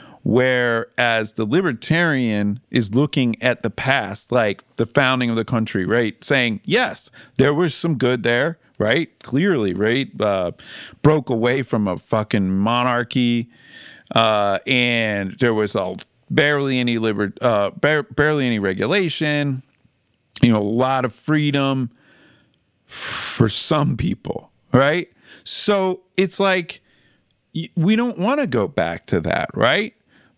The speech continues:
But we wanna learn from it. And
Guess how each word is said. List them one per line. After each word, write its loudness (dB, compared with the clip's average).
But 2
we 2
wanna 0
learn 2
from -2
it. 0
And 2